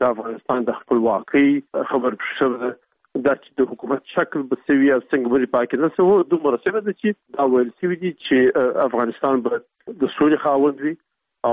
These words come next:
افغانستان به د، د امارت اسلامي دوباره راتګ به افغانستان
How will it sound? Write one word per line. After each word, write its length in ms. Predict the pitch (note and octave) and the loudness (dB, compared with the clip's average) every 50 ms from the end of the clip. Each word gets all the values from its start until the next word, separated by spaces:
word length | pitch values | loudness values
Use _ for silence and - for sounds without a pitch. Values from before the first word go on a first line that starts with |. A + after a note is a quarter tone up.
| A2+ | -2
افغانستان 540 | G#2+ - A2 A2 A2 - _ - B2+ B2+ A#2+ A2 | -2 -4 -6 -6 -6 -6 _ -8 -6 -4 -2 0
به 80 | B2 A#2+ A2+ A2 - _ _ _ - - - D3+ C#3+ C#3 B2 | 2 2 0 0 -4 _ _ _ -12 -2 0 0 0 0 -2
د، 320 | B2+ B2+ B2 A#2+ A#2+ A2+ G#2+ - _ _ - E3 | -2 0 2 2 0 -2 -4 -8 _ _ -4 0
د 100 | C#3 C#3 C#3+ - E3+ | 0 0 2 0 0
امارت 400 | C#3 C#3 C3 C3 D3+ D#3 - - C#3+ | 0 0 0 0 0 -2 -2 -4 -6
اسلامي 440 | - - C#3 B2 B2 C3+ D3+ D3+ C3+ B2+ - _ _ _ _ _ _ _ - B2 | -4 -2 -2 0 0 2 2 2 2 0 -2 _ _ _ _ _ _ _ -6 -4
دوباره 340 | C3+ A2+ B2 A#2+ B2 C3 C#3 | -2 0 0 0 0 0 0
راتګ 320 | C3+ B2 - - - B2+ A#2+ | 0 -2 -2 -6 -8 -4 -2
به 80 | B2 A#2 | -2 -2
افغانستان 480 | A2+ A2+ A2+ A2+ A2 _ - C#3+ C3+ A#2+ | -2 -4 -8 -8 -8 _ -4 -4 -4 -4